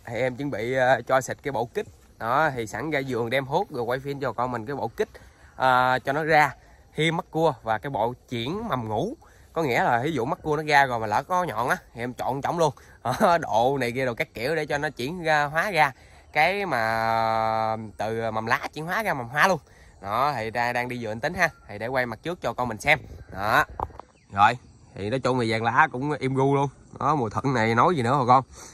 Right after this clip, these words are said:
Đó, xịt tới đâu thì ra tới nấy ha. Đọt điếc đồ thì, à, câm nín hết rồi nào con?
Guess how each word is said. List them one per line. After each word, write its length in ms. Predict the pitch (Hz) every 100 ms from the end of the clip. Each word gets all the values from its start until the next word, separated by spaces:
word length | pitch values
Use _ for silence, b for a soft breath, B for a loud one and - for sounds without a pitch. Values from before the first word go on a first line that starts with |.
| B
Đó, 180 | - 120
xịt 140 | 139 -
tới 80 | 139
đâu 200 | 123 120
thì 60 | 120
ra 100 | 120
tới 120 | 147
nấy 160 | 156
ha. 160 | 185 147
Đọt 180 | 110 107
điếc 200 | 160 175
đồ 200 | 120 120
thì, 240 | 117 123 120 117 B B B
à, 220 | 117 120 120
câm 160 | 135 147
nín 140 | 175
hết 120 | 196
rồi 100 | 175
nào 140 | 123 120
con? 140 | 135